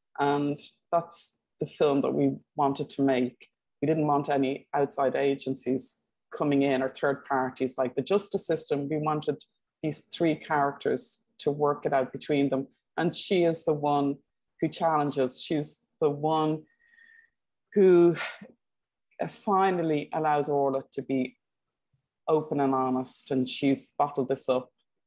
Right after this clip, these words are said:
kept it hidden, suppressed it for such a long time. But you could say somewhere deep in the back of Ellen's mind, she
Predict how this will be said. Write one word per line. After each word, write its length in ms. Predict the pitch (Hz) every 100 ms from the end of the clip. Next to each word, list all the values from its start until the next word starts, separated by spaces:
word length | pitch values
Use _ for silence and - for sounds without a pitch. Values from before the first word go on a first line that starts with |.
| _
kept 240 | - 147 -
it 80 | -
hidden, 300 | 135 131 123
suppressed 580 | - - 139 135 -
it 140 | 131 - -
for 140 | 131
such 400 | - - 160 -
a 40 | 139
long 200 | 139 135
time. 420 | - 143 135 127
But 120 | 160
you 100 | 165
could 260 | - 214 -
say 240 | - 156
somewhere 540 | 151 180 170 147 139 - _ _ -
deep 220 | 208 202
in 60 | 170
the 60 |
back 280 | 160 160 -
of 240 | 151 151 - _ _ _ -
Ellen's 400 | 160 156 147 160
mind, 540 | 165 160 156 147 143 - _ _ _ _ -
she 460 | - 190 165 -